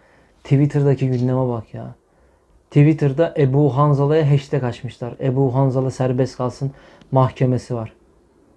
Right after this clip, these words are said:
İşe bakar mısın? daeş terör örgütünün baş elemanlarından Ebu Hanzala, Zındık-ı Ekber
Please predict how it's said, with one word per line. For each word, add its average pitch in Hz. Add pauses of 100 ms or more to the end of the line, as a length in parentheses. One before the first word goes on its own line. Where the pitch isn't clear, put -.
(120)
İşe 131
bakar 165
mısın? - (800)
daeş 139
terör 156
örgütünün 123 (600)
baş 156
elemanlarından 120 (220)
Ebu 127
Hanzala, 151 (960)
Zındık-ı 139
Ekber 160